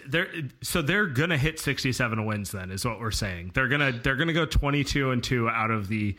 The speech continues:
from the All-Star break on. Just looking at the schedule here, and all this sky is falling, they'll only win sixty-three games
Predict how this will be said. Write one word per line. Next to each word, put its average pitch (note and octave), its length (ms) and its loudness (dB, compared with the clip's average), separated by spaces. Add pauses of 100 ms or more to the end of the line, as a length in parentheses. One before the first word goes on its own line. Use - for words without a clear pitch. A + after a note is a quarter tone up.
(540)
from D3 160 2
the C#3 80 2
All-Star C3+ 420 2
break A2+ 280 2
on. F#2+ 320 0
Just B2 220 -2
looking D3 240 0
at C3+ 80 0
the B2+ 80 0
schedule A2 440 -2
here, G2+ 340 -2
and G#2+ 300 -2 (360)
all C#3 260 2
this B2+ 340 0
sky B2+ 480 2
is B2 120 0
falling, A#2+ 520 2
they'll A#2 220 0
only A#2+ 260 0
win A2+ 220 2
sixty-three A#2 600 -2
games G2+ 500 -4